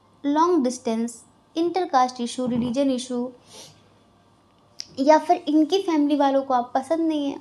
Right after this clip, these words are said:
और इनकी फैमिली वाले इनको इमोशनली, आजकल तो जो काम ना हथियारों से नहीं होता ना, वो घर वाले तो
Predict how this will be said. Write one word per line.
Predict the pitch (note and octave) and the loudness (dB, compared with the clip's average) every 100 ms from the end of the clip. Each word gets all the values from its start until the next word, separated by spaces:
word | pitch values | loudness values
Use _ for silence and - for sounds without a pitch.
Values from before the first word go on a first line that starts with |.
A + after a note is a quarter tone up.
| - | 0
और | D4+ | 2
इनकी | D#4 D#4 A4 | 2 0 0
फैमिली | G#4+ C#4+ C4 B3+ | 0 0 0 0
वाले | A#3 B3 D4 | 0 0 -2
इनको | C#4 C#4 E3+ - _ _ _ _ _ _ _ | -4 -2 -4 -6 _ _ _ _ _ _ _
इमोशनली, | C4+ C4 B3 B3+ - B3 A#3 A3+ A3+ - _ _ _ _ _ _ _ _ _ _ _ _ _ | -2 0 0 -2 -4 -2 0 -2 -4 -12 _ _ _ _ _ _ _ _ _ _ _ _ _
आजकल | - D#4 - F#4 | -10 -10 -6 -6
तो | E4+ G4 G4+ G4+ - _ _ _ _ _ _ _ _ _ _ _ _ - | -2 -2 0 -2 -10 _ _ _ _ _ _ _ _ _ _ _ _ -8
जो | B3 C#4 F4 | -2 0 2
काम | F4 F4 F4+ | 4 4 2
ना | G4 A4+ G4+ D4+ | 0 -2 0 -2
हथियारों | C#4+ C#4 C4+ D4+ F#4 | 2 4 4 4 0
से | F#4+ | 0
नहीं | F#4 | 2
होता | E4 D#4+ F4+ | 2 0 -2
ना, | G#4 F#4+ | -2 -2
वो | E4+ | -2
घर | C4 C#4+ | 0 0
वाले | D4+ D#4 F4+ | 2 2 0
तो | F4+ F#4 F#4+ - | 0 2 2 -2